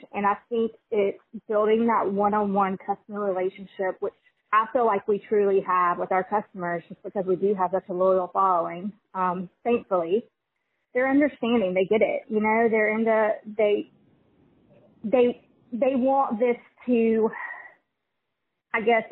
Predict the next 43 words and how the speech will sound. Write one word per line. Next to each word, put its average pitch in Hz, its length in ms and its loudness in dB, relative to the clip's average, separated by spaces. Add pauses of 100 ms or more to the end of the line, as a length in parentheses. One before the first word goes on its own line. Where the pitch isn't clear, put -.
all 226 200 2
be 220 160 0
a 208 80 0
thing 208 220 0
of 196 60 0
the 202 60 0
past, 196 500 0
and 196 140 0
they're 214 200 2
willing 208 540 0 (560)
to 262 60 -4
do 208 180 2
whatever 202 360 0
it - 180 -2
takes 196 340 -2
as 190 100 -6 (120)
far 190 280 2
as 180 320 0
if 196 100 -10
they 208 160 0
are 196 500 2
having 190 200 -2
to 190 80 -2
follow 180 420 2
certain 190 240 -4
guidelines, 190 520 2
they'll 185 140 0
do 190 240 2
it 180 180 0
in 190 120 -8
order 190 300 -10 (160)
to, 196 60 0
you 185 300 0 (520)
know, 196 180 0
just 233 160 0
to 262 60 -6
be 285 60 4
able 254 120 2
to - 80 -10
come 226 120 2
in 202 80 0
your 175 140 -4 (100)
store. 196 440 -2